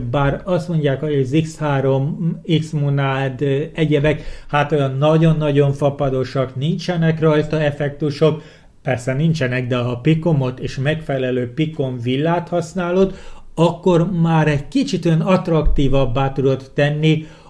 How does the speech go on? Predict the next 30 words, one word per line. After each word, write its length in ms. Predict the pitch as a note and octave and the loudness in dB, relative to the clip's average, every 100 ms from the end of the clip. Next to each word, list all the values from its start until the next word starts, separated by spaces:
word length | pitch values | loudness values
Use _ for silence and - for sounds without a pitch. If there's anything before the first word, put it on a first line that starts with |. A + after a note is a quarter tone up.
| - - | -10 0
a 380 | C3+ C3 C3+ - | 2 2 -2 -8
keretjeidet 1000 | - D#3 F#3 E3 - E3+ D3+ D3 D3+ E3+ | 0 4 4 2 2 4 4 4 2 4
is, 300 | G#3+ - - | 2 2 -10
keretek, 600 | - A#2 C#3+ C#3+ D#3+ F3 - | -6 0 2 2 2 0 -4
egy 100 | A#2 - | -10 0
picit 360 | B3 B3+ - | 2 4 2
le 160 | E3 D#3+ | 4 4
lehet, 260 | D#3 C#3 B2 | 4 2 0
bár 140 | C#3 | 0
nem 140 | D3 | 2
nagyon 260 | E3 D3 C3+ | 2 4 2
lehet 320 | B2+ C3 A#2+ | 2 0 0
látni, 400 | D3 C#3+ C#3+ E3 D#3+ - - | 2 2 2 0 -2 -12 -2
picit 340 | F#3 F#3 D3 | 0 2 2
le 160 | D3 D3+ | 4 6
lehet 320 | C#3+ C#3 - | 4 2 0
kerekíteni 1120 | - C#3+ B2+ A#2+ C3 B2 A#2+ B2+ B2 C3 A#2+ | 2 2 2 -2 -4 -6 -4 -4 -4 -4 -6
a 160 | - B2 | -6 -8
sarkokat, 800 | A#2 - A3+ - F#3 E3 D#3+ D#3 - - - - | 2 4 6 6 4 4 4 2 -4 -12 -12 0
a 260 | D3 C3+ | 4 4
váltásokat 1000 | C3 E3 D#3+ D3+ D3 C3 - C3+ C3+ C3+ | 4 4 4 2 0 -2 0 -2 0 0
egy, 200 | C3+ B2+ - - | 0 -2 -6 -2
hát 180 | D#3 D#3+ | -2 0
érdekesebbé 1120 | D#3 D3+ D3 C3 C3+ B2 - B2 A2+ B2+ A#2+ | 2 2 4 0 0 -2 -2 -2 -2 0 0
lehet 420 | A#2+ A#2+ A#2+ - | 0 -2 -4 -6
tenni. 280 | - B2 C3+ D#3 | -6 -6 -4 -4
Tehát 400 | D#3 D3 D3+ F3 F#3 F3 | -2 -2 -2 -4 -6 -2
valljuk 400 | F3+ C#3 C#3+ D3 | 0 2 0 0
be, 200 | E3+ E3 - - - | -2 -2 -10 -14 -4
az 220 | C#3 B2 | -2 -2